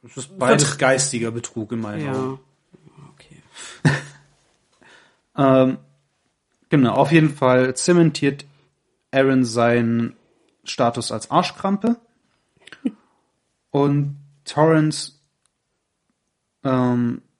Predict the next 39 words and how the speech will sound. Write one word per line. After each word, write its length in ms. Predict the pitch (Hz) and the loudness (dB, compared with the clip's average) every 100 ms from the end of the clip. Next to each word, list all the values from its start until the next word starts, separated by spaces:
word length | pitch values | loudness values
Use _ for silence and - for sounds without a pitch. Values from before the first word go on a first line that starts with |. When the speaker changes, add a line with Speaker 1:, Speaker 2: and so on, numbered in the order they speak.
| - | -6
Speaker 1:
sagt, 300 | 123 131 120 | -2 -2 -2
dass 100 | - | -4
sie 60 | |
nicht 220 | 117 156 | -2 -2
zurücktritt 540 | - 143 143 143 139 135 | -2 -8 -8 -6 -10 -6
und 140 | 120 | -6
an 120 | 110 | -4
das 200 | 107 - - | -6 -8 -14
Team 200 | - 107 | -12 -4
glaubt. 380 | 143 214 226 - | 2 2 0 -6
Sie 80 | 127 | -6
hält 140 | 117 | -4
eine 160 | 117 117 | -8 -2
Rede 300 | 156 160 165 | -2 0 -4
und 120 | 123 | -4
inspiriert 420 | 117 - 110 147 | -8 -12 -10 -8
das 100 | 127 | -8
Team 140 | - 104 | -10 -10
dazu, 440 | 98 - 101 127 151 | -10 -12 -10 -10 -10
es 140 | 127 | -8
nochmal 280 | 147 139 139 | -8 -4 -6
zu 80 | 139 | -6
versuchen 460 | 139 160 214 - - | -6 0 0 0 -6
mit 200 | 117 131 _ _ _ | -8 -8 _ _ _
eigenen 300 | 147 131 110 | 0 0 0
Sachen. 300 | 92 90 101 - _ - _ _ _ _ _ _ | -4 -10 -14 -20 _ -20 _ _ _ _ _ _
Auch 280 | - 208 214 | 2 2 2
Courtney 340 | - 156 160 151 | 2 2 2 0
und 140 | 131 | 0
Whitney 240 | 139 156 139 | -4 -2 -2
sind 180 | 113 | -2
dabei, 460 | 104 92 104 147 185 - | -6 -4 -2 -2 -2 -8
weil 460 | - 110 117 175 202 _ _ _ | -8 -6 -4 -4 -6 _ _ _
das 160 | - 180 | -2 -2
ist 180 | 185 - | -4 -6
was, 240 | 156 - | -6 -4
was 160 | 123 117 | -8 -8
ich, 240 | 131 - | -12 -10
äh, 340 | 123 117 110 | -8 -6 -6